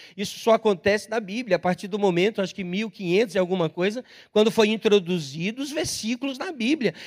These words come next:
E aí ela didaticamente estabelece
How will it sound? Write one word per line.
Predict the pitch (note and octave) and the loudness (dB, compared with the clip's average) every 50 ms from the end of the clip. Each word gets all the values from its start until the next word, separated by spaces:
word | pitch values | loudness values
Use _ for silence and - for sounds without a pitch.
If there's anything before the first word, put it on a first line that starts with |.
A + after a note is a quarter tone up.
| - - | -8 0
E | F#3 G#3 | 4 6
aí | A3+ G#3+ A3+ B3 C#4+ C4+ | 6 6 4 4 4 4
ela | A3+ A#3 A#3 A3+ | 6 6 4 2
didaticamente | F#3+ D3+ C#3 F3+ C#4+ F#4 E4+ A#3 F#3 A#3 B3+ D#4 E4+ E4+ - C4+ - - A3+ G#3 F#3 F3 F3 G3+ A3+ - A#3+ | 0 -2 2 4 4 4 4 4 2 4 6 6 6 4 2 -2 0 2 4 4 4 2 0 0 0 -4 -8
estabelece | - - - C4 C4+ C4 C4 A#3 G3 F3+ F3+ G3 B3 C4 - - F4+ | -10 -4 0 2 4 4 4 4 6 6 6 6 6 4 0 -6 -10